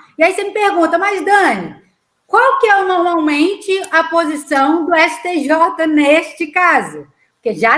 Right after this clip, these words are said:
temos várias decisões de I C M S S T na base de cálculo pis da cofins do S T J. Mas esse caso aí voltou pra ele.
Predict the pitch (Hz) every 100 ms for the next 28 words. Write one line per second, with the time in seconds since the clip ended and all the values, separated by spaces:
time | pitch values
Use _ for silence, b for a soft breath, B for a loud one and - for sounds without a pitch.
0 | - 339 320 370 381 220 175 190 208 277
1 | 330 294 233 220 254 247 196 214 254 311
2 | 294 285 254 247 220 208 226 262 269 285
3 | 214 202 214 208 B B 190 202 226 202
4 | 220 277 - 190 233 285 208 226 320 -
5 | 349 381 392 - 202 185 269 320 294 294
6 | 294 285 311 247 - 156 - _ _ _
7 | _ _ _ _ _ 226 220 262 208 233
8 | 247 311 - 392 285 220 233 285 339 285
9 | 277 370 294 294 392 392 311 294 339 392
10 | 339 226 156 147